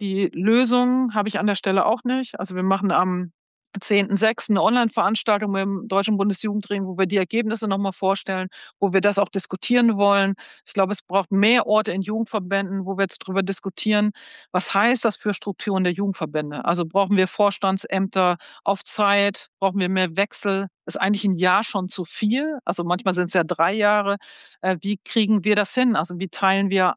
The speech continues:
Aufgaben da neu auf? Machen wir neue Aufteilung zwischen Hauptberuflichen und Ehrenamtlichen? Geben wir Aufgaben ab? Also, ich weiß es nicht. Wie gesagt, ich, aus der Forschung heraus, wir können die Lösung nicht, ähm, in den Raum geben. Also, wir haben die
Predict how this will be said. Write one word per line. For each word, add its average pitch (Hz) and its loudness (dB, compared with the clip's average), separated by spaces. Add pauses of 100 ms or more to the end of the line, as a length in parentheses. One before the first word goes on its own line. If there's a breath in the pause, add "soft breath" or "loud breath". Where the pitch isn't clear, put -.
Aufgaben 196 0
da 190 2
neu 190 -2
auf? 202 -4
Machen 190 -8
wir 185 0 (1000 loud breath)
neue 220 4 (100)
Aufteilung 190 -2
zwischen 180 -6
Hauptberuflichen 185 -2
und 196 -2
Ehrenamtlichen? 185 0 (100)
Geben 202 4
wir 196 2
Aufgaben 180 0
ab? 185 0
Also, 180 -2
ich 156 -8 (380)
weiß 180 2
es 180 -6
nicht. 160 -8
Wie 190 -4
gesagt, 180 0
ich, - -6 (260)
aus 180 0
der 190 2
Forschung 202 2
heraus, 185 2
wir 185 -6
können 190 0 (580 loud breath)
die 196 2
Lösung 202 2
nicht, 175 -6
ähm, 165 0
in 185 -2
den 185 2
Raum 185 2
geben. 196 0
Also, 170 -4
wir 175 -2
haben 180 -2
die 170 -6